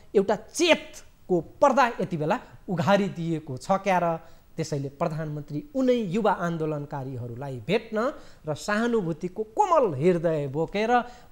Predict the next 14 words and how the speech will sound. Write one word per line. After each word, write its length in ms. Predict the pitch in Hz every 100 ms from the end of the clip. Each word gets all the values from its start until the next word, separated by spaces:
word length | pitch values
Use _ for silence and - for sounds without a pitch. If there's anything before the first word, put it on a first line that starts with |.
| 135
बालुवाटारदेखि 1000 | 202 254 233 - 165 147 135 139 - 285 - -
टाढाको 880 | 254 277 277 190 170 - 165 254 -
अस्पतालसम्म 920 | 202 - 190 - 143 123 - 127 139
पुग्ने 580 | 214 - 214 147 160 349 - - - -
निर्णयमा 600 | 139 165 160 135 123 165 247 - - - -
पुगे। 280 | 240 160 127 - - - - - - - -
सटिकमा 540 | - 294 359 349 311 285 - - -
यसरी 260 | 320 330 311
पनि 200 | 269 294
टिप्पणी 380 | - 214 196 180
गर्न 220 | 151 147
सकिन्छ 380 | 190 190 208 233 302 - - -
कि 140 | 190 185 -
पहिले 680 | 285 269 214 190 240 302